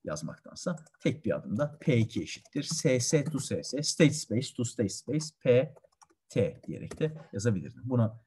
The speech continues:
yazıp enter'a bastığım zaman bakın aynı sistem bana verdi. Eksi üç, iki, eksi üç, dört. Yukarıda elde ettiğim sisteme bakarsam,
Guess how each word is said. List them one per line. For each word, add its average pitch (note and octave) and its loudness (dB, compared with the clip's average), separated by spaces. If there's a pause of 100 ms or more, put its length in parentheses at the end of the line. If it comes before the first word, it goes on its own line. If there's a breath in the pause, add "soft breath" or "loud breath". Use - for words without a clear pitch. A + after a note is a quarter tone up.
yazıp G#2 -2
enter'a G#2 2
bastığım - -6
zaman C#3+ -4
bakın A#2+ -6 (220)
aynı A2+ -4
sistem - -4 (200)
bana G2+ 0
verdi. D#2+ -4
Eksi F2 -8
üç, - -14
iki, - -6
eksi - -12
üç, - -16
dört. A2+ -12
Yukarıda G#2+ -2
elde F#2 -2
ettiğim - -10
sisteme D#2 -8
bakarsam, - -12